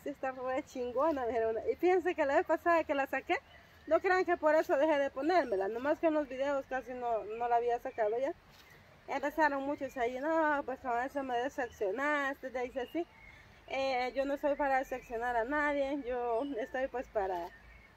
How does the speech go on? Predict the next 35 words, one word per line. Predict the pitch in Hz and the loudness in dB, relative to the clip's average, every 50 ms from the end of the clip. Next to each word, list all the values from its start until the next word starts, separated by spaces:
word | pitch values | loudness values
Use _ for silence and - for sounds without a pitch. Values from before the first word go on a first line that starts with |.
| - - | -8 -4
como | 262 262 269 | -2 0 0
dicen, | 277 302 294 330 311 294 | 0 0 0 0 0 0
para | - 277 262 254 254 | 0 0 0 0 0
que | 233 247 | -2 -4
ustedes | 247 - 285 269 277 269 - | -4 -2 0 0 0 -2 -4
se | 262 254 | -6 -6
sientan | - 277 254 262 285 262 277 240 226 202 190 185 - - 214 | -4 -4 -4 -2 -2 -2 0 0 0 0 -2 -4 -4 -6 -4
bien, | 226 277 285 285 277 269 277 285 | -2 0 0 0 0 -4 -6 -6
se | 277 233 | -8 -8
sientan | - 285 254 262 262 247 233 214 | -6 -8 -8 -6 -4 -6 -4 -2
contentos, | 226 208 208 220 - 277 277 277 277 277 277 277 262 269 - - - - - - - - - - - - - - | -2 -4 -4 -4 -4 -4 -4 -4 -4 -4 -6 -6 -6 -8 -10 -14 -18 -20 -20 -20 -20 -20 -20 -20 -20 -20 -12 -4
eh, | - 240 247 226 | -2 -2 0 0
de | 233 233 | -2 -4
cada | - 262 254 254 247 | -4 -2 -2 -2 -2
video | 233 233 226 240 247 247 247 | -2 -2 -2 0 0 -2 -2
que | 233 233 220 | 0 0 0
Daisy | 233 247 247 - 254 | 0 0 -2 -6 -4
les | 226 208 190 - 240 | -2 -2 -2 0 0
lleva. | 294 302 294 285 262 277 294 285 - - - - - - - - | 2 2 2 2 0 -2 -4 -6 -8 -16 -20 -20 -20 -20 -14 -10
Y | 392 262 269 | -6 -6 -2
no | 262 269 277 | -2 -2 0
por | 277 294 277 277 | 2 2 2 2
usar | 262 262 - 311 294 294 | 0 -2 0 2 2 2
una | 302 277 277 285 | 2 0 -2 -2
camiseta | - 285 254 254 247 - 294 285 - 311 277 | -2 -2 -2 -2 -2 -2 -2 0 2 2 0
yo | 262 262 254 | 0 0 -2
no | 254 254 262 | -4 -6 -6
quiero | 247 269 254 254 | -4 -4 -4 -4
enemigos, | 247 247 233 226 233 233 233 233 220 202 185 175 | -4 -4 -4 -4 -4 -2 -2 -2 -2 -2 -4 -6
¿verdad? | 175 - 330 349 - - | -6 -4 -4 -4 -4 -4
Ser | 277 254 | -4 -4
enemigo | 254 247 240 226 226 233 247 254 | -2 -4 -4 -4 -4 -4 -2 -2
de | 233 214 175 175 | 0 0 0 0
nadie, | 208 233 233 233 240 226 202 208 | 0 0 0 2 2 0 0 0
no, | 214 196 170 | -2 -2 -4